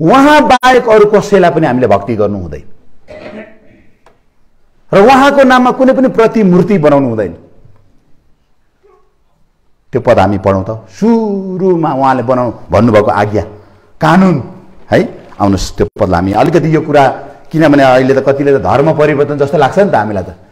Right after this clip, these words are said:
"आएँ हो, जेसुकै होस्" भनेर पनि आइरहेको हुन्छ कतिजना त। "आ, आएँ, अब यीशुमा लागेँ।"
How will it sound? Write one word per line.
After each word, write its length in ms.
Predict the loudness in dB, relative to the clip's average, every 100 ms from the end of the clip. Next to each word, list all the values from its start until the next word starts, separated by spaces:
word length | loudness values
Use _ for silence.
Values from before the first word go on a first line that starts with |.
| _ _ _
"आएँ 300 | -8 -6 -2
हो, 160 | 0 0
जेसुकै 480 | 0 -2 -4 -6 -4
होस्" 220 | -4 -6 -10 -4
भनेर 280 | -2 0
पनि 120 | 0 0
आइरहेको 320 | 2 2 0
हुन्छ 140 | -4
कतिजना 440 | -4 -4 -4 -4 -6
त। 80 | -14 -20 _ -20 -20 -20 _ _ _
"आ, 160 | -8 -2 0 2 0 -4 -8
आएँ, 280 | -6 -4 0
अब 200 | 0 0
यीशुमा 400 | -4 -4 -6 -4
लागेँ।" 440 | -2 -2 -2 -8